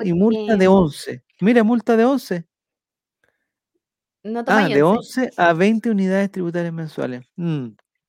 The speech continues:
Speaker 1: Diez leyes
Speaker 2: <laughs>
Speaker 1: absurdas.
Speaker 2: No lo dije fuerte.
Speaker 1: No, que es, pero este, pero estas leyes son como,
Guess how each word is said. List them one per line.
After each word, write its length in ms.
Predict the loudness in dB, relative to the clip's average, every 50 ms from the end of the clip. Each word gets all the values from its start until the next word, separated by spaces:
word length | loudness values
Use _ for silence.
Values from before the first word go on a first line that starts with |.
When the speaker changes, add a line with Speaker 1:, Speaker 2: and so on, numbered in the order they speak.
| _ _ -20 -20 _ _ _ -20 _ -12 -4 -2 -2 -2 -2 -2 0
Speaker 1:
Diez 160 | 2 2 4
leyes 260 | 4 4 2 2 0
Speaker 2:
<laughs> 60 | 0 -4
Speaker 1:
absurdas. 420 | -8 -8 -8 -10 -8 -8 -8 -8
Speaker 2:
No 60 | -8
lo 140 | -6 -4 -4
dije 400 | -4 -4 -6 -4 -4 -4 -4 -4
fuerte. 720 | -4 -6 -6 -6 -6 _ _ -10 -8 -8 -8 -8 _ _ _ _ _ _ _ _ _ _ _
Speaker 1:
No, 560 | -18 -16 -16 -16 -16 -16 -18 -20 -20 -20 -20
que 140 | _ -20 -20
es, 140 | -20 -20 _ _ _ _ _
pero 160 | -4 0 0
este, 180 | 0 -2 -4 -6
pero 140 | 0 0 0
estas 200 | 2 2 2 2
leyes 280 | 4 4 2 2 0 -2
son 200 | -2 -2 -2 -4
como, 480 | -6 -6 -6 -4 -4 -4 -4 -6 -10